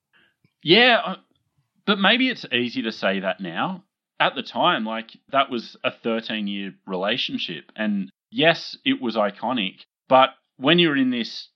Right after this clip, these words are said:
time of great change and, you know, you've got the shadow of Super League, I can also see it, you know, some marketing genius saying, like, "No, we need to have a more American trophy," or, you know, "We need to represent a new era." Like, I'm sure those conversations went on.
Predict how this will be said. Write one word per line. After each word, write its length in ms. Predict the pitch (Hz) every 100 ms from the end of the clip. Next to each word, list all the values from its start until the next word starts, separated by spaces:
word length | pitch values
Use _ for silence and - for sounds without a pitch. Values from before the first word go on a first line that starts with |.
| -
time 300 | - 123 120
of 140 | 98
great 300 | 113 107 104
change 680 | - 110 113 123 123 117 - -
and, 420 | 110 101 101 - - _
you 180 | 120 123
know, 100 | 123
you've 240 | 117 113
got 260 | 123 123 - _
the 100 | 117
shadow 380 | - 117 123 120
of 120 | 107
Super 340 | - 101 95
League, 280 | 107 104 113 _ _
I 80 | 135
can 160 | 143 147
also 340 | 170 - 156
see 300 | - 131 117
it, 60 | 113 _ -
you 120 | 120
know, 120 | 117
some 280 | 113 123 127
marketing 480 | 120 113 117 110 104
genius 440 | 107 107 104 -
saying, 260 | 107 101 101
like, 220 | 101 101 _ _ -
"No, 280 | 131 135
we 120 | 117 117
need 280 | 123 131 -
to 380 | 123 110 101 - -
have 240 | - 151
a 60 | 127
more 260 | 131 127 120
American 440 | 120 127 127 117
trophy," 460 | - 104 98 101 92
or, 220 | 98 104
you 120 | 120
know, 120 | 117 120
"We 140 | 123
need 240 | 131 135 135
to 280 | 127 110 - _
represent 640 | 113 127 123 107 113 117 117
a 60 | 110
new 240 | 101 117
era." 300 | 120 95 82
Like, 340 | 104 110 - - _
I'm 160 | 139 127
sure 260 | - 139
those 200 | 139 107
conversations 800 | - 110 101 95 95 95 92 87
went 180 | 92 87
on. 240 | 113 104